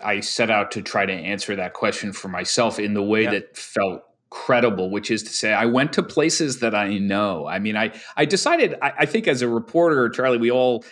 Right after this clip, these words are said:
Speaker 1: have experience of sort of dropping into a place we don't know, kind of parachuting in. And that's a, it's a good faith effort. Often you talk to as many people as you can, you try to write up what you've found and so on. This required something different.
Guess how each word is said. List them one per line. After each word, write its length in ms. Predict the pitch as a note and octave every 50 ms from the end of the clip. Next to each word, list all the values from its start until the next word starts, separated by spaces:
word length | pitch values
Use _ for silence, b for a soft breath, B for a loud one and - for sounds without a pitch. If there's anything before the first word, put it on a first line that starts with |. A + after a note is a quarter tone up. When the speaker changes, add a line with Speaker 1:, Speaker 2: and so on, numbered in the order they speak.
| B -
Speaker 1:
have 140 | - B2 A2+
experience 380 | - - - D#3 C#3 B2 A#2+
of 80 | A2+ G#2+
sort 140 | C3 A#2+ G#2
of 80 | F#2
dropping 400 | - G#2+ G#2+ A#2 A#2+ A#2+ A#2 A2
into 200 | A2 G#2+ G#2+ G2
a 60 | G2
place 320 | - - - G2+ F#2+ - -
we 80 | F#2+
don't 300 | G2 D3 D#3 C#3+ C#3 B2
know, 220 | B2 A#2+ A#2 A2+ A2
kind 180 | - - F2+
of 80 | - -
parachuting 560 | - A#2 A#2 A#2+ A#2 - - A2 G#2 G#2 G#2+
in. 100 | A2 A2
And 100 | B2+ D3+
that's 220 | F3+ A3+ A#3 A#3 -
a, 100 | E3+ C#3 -
it's 200 | F3+ G3+ - -
a 40 | C3
good 340 | A2+ - - F#3+ G3 E3
faith 300 | C#3 - D#3 C3+ B2 -
effort. 340 | C3+ F3 F#3+ - - A2 G#2
Often 260 | F#2+ G#2 - - A2
you 40 | F#2+
talk 220 | - - A#2 A2+ -
to 60 | A#2+
as 80 | A2 A#2
many 160 | A2+ A2 G#2
people 240 | - A#2 A2+ - G#2
as 80 | F#2+
you 80 | F#2+ G2
can, 320 | - D3 C#3 C#3 C3 B2 B B B B B _
you 60 | _
try 160 | - - F#2
to 80 | E2+ E2+
write 260 | E2+ F#2 G#2 G#2 G#2
up 160 | G#2 G2 -
what 220 | G#2 G2 F#2 -
you've 100 | G2 F#2
found 380 | - - G2 F#2+ F#2+ F#2+ F#2 F2+
and 100 | F2+ -
so 120 | - D#3
on. 180 | F3 D3+ G2+ - B B B B B B B B -
This 200 | F3 F#3+ F#3 -
required 540 | F3 D#3+ - - B2+ A#2+ A#2+ A#2+ A#2+ A#2 -
something 420 | - - A#2 A#2 - G2 F#2 F2 - -
different. 320 | C#3 - - - - -